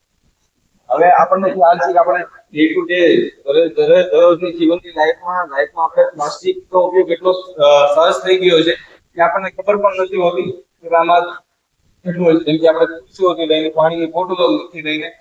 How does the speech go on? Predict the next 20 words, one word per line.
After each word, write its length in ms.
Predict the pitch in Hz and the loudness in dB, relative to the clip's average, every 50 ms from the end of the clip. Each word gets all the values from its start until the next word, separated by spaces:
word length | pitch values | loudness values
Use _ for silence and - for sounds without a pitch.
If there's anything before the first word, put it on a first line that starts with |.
| _ _ _ _ _ - | _ _ _ _ _ -2
ઘરની 280 | 156 156 160 185 185 | -2 -2 0 -2 -2
અમુક 260 | 175 180 180 175 - | -2 -2 -4 -2 0
આર્ટિકલ્સ, 540 | 156 156 165 - 185 175 - 180 170 160 170 | 2 2 2 0 -2 -6 -4 -2 -2 -2 0
કટલેરી 380 | 165 160 160 170 175 175 175 175 | -2 -2 -4 -2 -6 -4 0 2
આઇટમ્સ, 420 | 160 165 170 - - - _ 170 | 2 2 2 -2 -8 -20 _ -6
આઇટમ્સ, 600 | 156 151 160 - 180 175 - _ _ - - - - | -4 -4 -4 -4 -6 -8 -10 _ _ -14 -14 -6 -6
દરેક 240 | - 202 202 185 | -6 -6 -4 -6
વસ્તુ 340 | 185 - - _ - - - - | -10 -10 -6 _ -6 -6 -4 -2
પ્લાસ્ટિક 640 | 151 156 160 156 156 - - _ _ _ _ _ _ _ _ _ _ _ _ _ _ - | 0 0 2 2 0 -4 -8 _ _ _ _ _ _ _ _ _ _ _ _ _ _ -4
મળતી 320 | 151 175 202 202 185 175 | -2 -2 -2 -2 -2 -2
હોય 160 | 156 139 127 - | -2 -2 -2 -4
છે. 440 | - _ _ _ _ _ _ - | -8 _ _ _ _ _ _ -10
અને 80 | - 175 | -2 0
આપણા 380 | 170 170 160 185 196 196 196 190 170 - - - - _ _ _ _ _ _ _ _ _ _ _ _ _ _ _ _ _ _ _ 147 | 0 0 2 4 4 6 6 4 4 2 -2 -4 -10 _ _ _ _ _ _ _ _ _ _ _ _ _ _ _ _ _ _ _ -2
રોજિંદા 380 | 156 165 185 233 240 233 226 | -2 0 0 2 2 2 2
જીવનમાં 560 | - - 190 196 202 196 196 202 202 202 190 160 - - - - | 4 2 2 2 2 0 2 2 4 4 4 2 0 -4 -8 -2
વ્યવહારુ 460 | 143 160 165 175 208 214 233 220 208 | 2 2 4 6 6 6 6 4 4
રીતે 200 | 202 196 196 208 | 2 2 2 2
એનો 140 | 202 190 185 | 2 2 0
ઉપયોગ 340 | 170 160 185 190 202 220 | 0 0 2 2 2 2